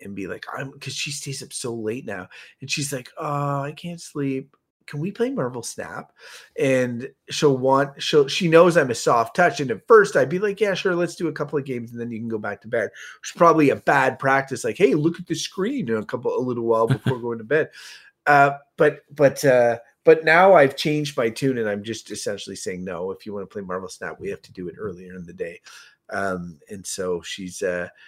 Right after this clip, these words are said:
Speaker 1: she's, you know, it's possible to put the genie back in the bottle. Uh, I still don't have Spider-Man though. That's the big joke. We're
Speaker 2: Huh.
Speaker 1: chasing our wa-, we're chasing our white whale, and, uh, supposedly, like,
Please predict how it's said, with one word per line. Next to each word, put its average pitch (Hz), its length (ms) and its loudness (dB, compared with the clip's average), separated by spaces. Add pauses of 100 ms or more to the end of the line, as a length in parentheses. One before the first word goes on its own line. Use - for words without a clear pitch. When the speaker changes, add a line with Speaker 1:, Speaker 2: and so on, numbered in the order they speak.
(280)
Speaker 1:
she's, - 460 -2
you 196 140 0
know, 151 180 4
it's 151 160 -2
possible 202 560 2
to - 120 -14
put 139 200 -4
the 117 80 -8
genie 110 300 -6
back 101 340 -12
in 107 80 -10
the 101 60 -10
bottle. 92 420 -8 (420)
Uh, 101 280 -4
I 147 80 2
still 202 260 6
don't 196 140 2
have 147 140 -2
Spider-Man 117 580 0
though. 107 100 -2
That's 156 300 0
the 208 100 6
big 170 260 4
joke. 143 380 4
We're 139 120 8
Speaker 2:
Huh. 127 60 -12
Speaker 1:
chasing 151 440 0
our 127 160 2
wa-, 135 200 2 (320)
we're 170 140 6
chasing 190 420 0
our 151 140 6
white 131 340 0
whale, 143 420 4
and, 143 300 -4
uh, 139 60 0
supposedly, 170 720 2
like, 117 260 2